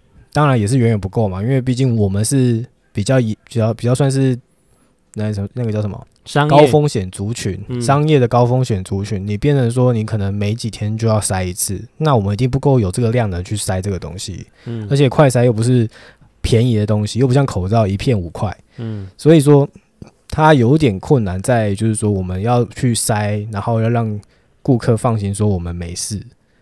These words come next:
Speaker 2: 嗯。
Speaker 1: 所以我目前，呃，我觉得目前这个东西是有点困难，就是在执行上，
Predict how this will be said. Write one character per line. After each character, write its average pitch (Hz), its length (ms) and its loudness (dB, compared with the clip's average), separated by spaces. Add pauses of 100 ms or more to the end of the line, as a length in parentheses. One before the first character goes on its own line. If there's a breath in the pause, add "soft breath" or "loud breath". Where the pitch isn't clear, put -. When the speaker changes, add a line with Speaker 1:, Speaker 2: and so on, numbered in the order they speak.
Speaker 2:
嗯。 120 340 -8 (280)
Speaker 1:
所 156 180 4
以 139 160 0 (600)
我 127 120 -2
目 156 240 2
前， 123 500 -2 (200)
呃， 104 480 -4 (120)
我 127 120 -2
觉 180 100 6
得 226 60 4
目 226 80 6
前 131 200 2
这 175 80 2
个 147 80 6
东 123 200 2
西 120 120 -2
是 123 140 -2
有 113 80 2
点 95 160 -4
困 107 220 0
难， - 180 -12
就 113 80 -4
是 120 60 0
在 120 100 0
执 101 180 -6
行 92 200 -8
上， 92 240 -8